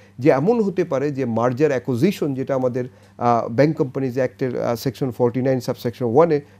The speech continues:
যে মার্জার করার বা কোম্পানি অ্যাক্টের, আহ, নাইনটিন নাইনটি ফোরের আপনার সেকশন টু টোয়েন্টি এইট এবং টু টোয়েন্টি নাইনে যে মার্জার আর অ্যাকুইজিশনের যেই, আহ,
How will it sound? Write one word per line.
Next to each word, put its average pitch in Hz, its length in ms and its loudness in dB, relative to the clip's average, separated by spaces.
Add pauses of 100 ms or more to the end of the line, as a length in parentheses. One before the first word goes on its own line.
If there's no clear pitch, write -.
যে 120 160 2
মার্জার 117 400 2
করার 160 380 2 (280)
বা 117 240 2
কোম্পানি 151 440 2
অ্যাক্টের, 131 340 -2 (300)
আহ, 117 200 0
নাইনটিন 120 360 0
নাইনটি 123 260 0
ফোরের 160 320 -4
আপনার 131 200 -6
সেকশন 131 340 -8
টু 156 140 -2
টোয়েন্টি 147 340 -4
এইট 131 140 -6
এবং 123 200 -6
টু 123 100 -6
টোয়েন্টি 120 280 -6
নাইনে 135 380 2 (280)
যে 120 340 2
মার্জার 123 400 6
আর 131 140 2 (280)
অ্যাকুইজিশনের 165 640 2
যেই, 147 280 0 (240)
আহ, 123 220 4